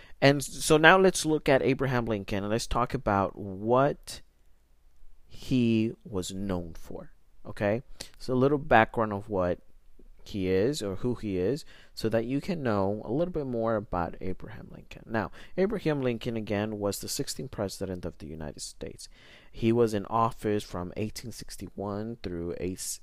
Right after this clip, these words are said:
eighteen sixty-five. He was fifty-six years old at eighteen sixty-five when he was president, and, uh, wh-, which was his last year.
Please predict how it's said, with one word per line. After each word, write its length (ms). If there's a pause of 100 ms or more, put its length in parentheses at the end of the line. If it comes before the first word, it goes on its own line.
eighteen 400
sixty-five. 680 (580)
He 200
was 520
fifty-six 880
years 300
old 500 (140)
at 600
eighteen 300
sixty-five 800
when 280
he 100
was 160
president, 680 (680)
and, 720 (440)
uh, 260
wh-, 340
which 320
was 260
his 200
last 340
year. 300